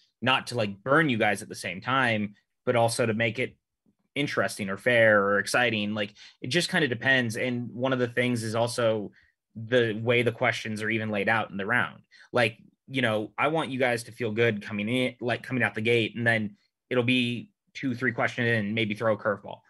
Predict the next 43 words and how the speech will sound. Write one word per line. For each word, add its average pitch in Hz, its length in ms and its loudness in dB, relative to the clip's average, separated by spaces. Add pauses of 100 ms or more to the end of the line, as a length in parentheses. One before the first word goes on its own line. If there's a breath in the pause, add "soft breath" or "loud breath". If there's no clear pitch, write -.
(140 soft breath)
then 120 220 2
go 120 140 4
back 113 260 4
to, 113 320 2
you 135 80 -2
know, 104 140 0
stack 117 320 0
it 113 40 -6
a 113 40 -4
little 113 160 -2
bit, 107 180 0
and 117 100 -2
then 107 160 0
ano-, 113 200 -4
maybe 120 280 -2
another 107 240 -4
curveball 104 420 -4
at 113 100 -10
the 101 100 -2
end. 98 220 -2 (280 loud breath)
Little 139 160 4
things 143 280 0
like 107 180 -2
that. 117 380 0
It's, 117 280 -6 (320)
it's 127 160 -2
a 131 40 2
lot 127 240 2
of 131 40 6
work. 113 340 2
Like, 113 200 0
there's 123 160 2
a, 117 180 0 (380)
it's 117 240 -8
not 127 260 0
always 123 280 2
easy 120 240 0
to 104 60 -2
balance 101 420 -6
it - 100 -16
that 73 160 -6
way, 80 160 -4
but 101 220 -2